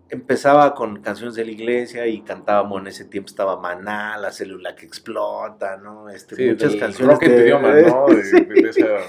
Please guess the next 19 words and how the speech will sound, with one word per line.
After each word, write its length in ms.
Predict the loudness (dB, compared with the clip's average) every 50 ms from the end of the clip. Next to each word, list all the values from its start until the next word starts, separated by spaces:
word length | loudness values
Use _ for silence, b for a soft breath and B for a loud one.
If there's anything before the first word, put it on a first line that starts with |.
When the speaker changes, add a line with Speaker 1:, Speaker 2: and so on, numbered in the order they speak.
| -14 -18 -20
Speaker 2:
ajá. 220 | -16 -12 -10 -4 0
Speaker 1:
La 100 | 2 2
historia 300 | 2 2 2 4 4 4
Speaker 2:
Que 60 | 2
Speaker 1:
entre 140 | 0 2 4
Speaker 2:
tuvo 100 | 6 6
Speaker 1:
tus 80 | 6 8
Speaker 2:
fuerza, 380 | 8 8 6 6 6 6 6 8
¿no? 200 | 8 8 8 8
Ese, 220 | 6 6 6 4
Speaker 1:
dedos, 240 | 4 2 0 -2 -6
Speaker 2:
en 100 | -6 -6
esa 80 | -4 -4
Speaker 1:
sí, 40 | -4
Speaker 2:
época, 280 | -4 -4 -6 -6 -12 -14
Speaker 1:
sí. 80 | -14
Speaker 2:
sí, 220 | -16 -18 -18 -18 _
muy 140 | -20 -20 -16 -14
fuerte. 340 | -14 -14 -14 -14 -20 -20